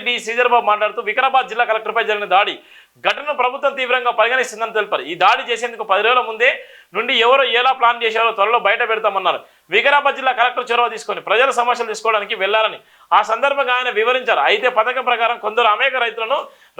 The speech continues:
రెచ్చగొట్టి దాడి చేయించారని మంత్రి ఆరోపించారు. ఈ ఘటనపై ప్రభుత్వం విచారణ ఇప్పటికే చేపట్టిందని తెలిపారు. ఇక్కడ ఉన్నటువంటి ఐటీ శాఖ మంత్రి, నిజంగా ఐటీ శాఖ మంత్రికి ఆయన జిల్లా కలెక్టర్ వచ్చి బాధ్యతగా నా మీద దాడి జరగలేదని చెప్తున్నాడు. నా మీద దాడి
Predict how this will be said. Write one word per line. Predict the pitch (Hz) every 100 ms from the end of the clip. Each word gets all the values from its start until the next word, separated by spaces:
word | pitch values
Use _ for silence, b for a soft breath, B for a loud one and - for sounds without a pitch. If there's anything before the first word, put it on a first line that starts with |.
| 175
రెచ్చగొట్టి | - 294 285 277 214
దాడి | 214 269 240
చేయించారని | 240 226 214 214 190
మంత్రి | 196 240 208 190
ఆరోపించారు. | 190 196 180 160 170
ఈ |
ఘటనపై | 180 233 240 226
ప్రభుత్వం | 220 226 247 208
విచారణ | 247 247 240
ఇప్పటికే | 233 214 277 311 B B B -
చేపట్టిందని | 240 294 262 247 226
తెలిపారు. | 202 185 151 147
ఇక్కడ | 196 190
ఉన్నటువంటి | 214 208 208 196
ఐటీ | 190 220
శాఖ | 208 185 185 170
మంత్రి, | 165 156 156
నిజంగా | 185 208 196 170
ఐటీ | 190 190
శాఖ | 175 170
మంత్రికి | 156 156 165 233 - b b b b 147
ఆయన | 214 208
జిల్లా | 180 220 226
కలెక్టర్ | 202 196 185
వచ్చి | 196 226 - b b 127
బాధ్యతగా | 160 208 247 247 233 220
నా | 202
మీద | 190 170
దాడి | 175 214 202
జరగలేదని | 175 185 165
చెప్తున్నాడు. | - 123 117 _ _ _ 131
నా | 151 185
మీద | 196 170
దాడి | 151 190